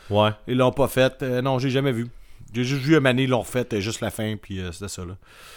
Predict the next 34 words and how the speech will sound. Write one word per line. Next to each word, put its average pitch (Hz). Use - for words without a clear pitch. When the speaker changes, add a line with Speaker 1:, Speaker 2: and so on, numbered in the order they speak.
Speaker 1:
Ouais, 123
c'est 101
ça, 95
ça, -
il, 92
ça, 110
c'est -
arrivé, 85
là. 117
Speaker 2:
Ils 120
ont 131
fait -
le... 123
ils 120
ont 120
fait 165
le 170
même 160
album, 147
version 127
symphonique, 131
là, 120
deux, 113
trois 107
ans. 107
Speaker 1:
Oui. 107
Speaker 2:
Quelle 123
année, 117
je 107
m'en 110
rappelle 101
pas. 101
Speaker 1:
Ah 87
oui. 87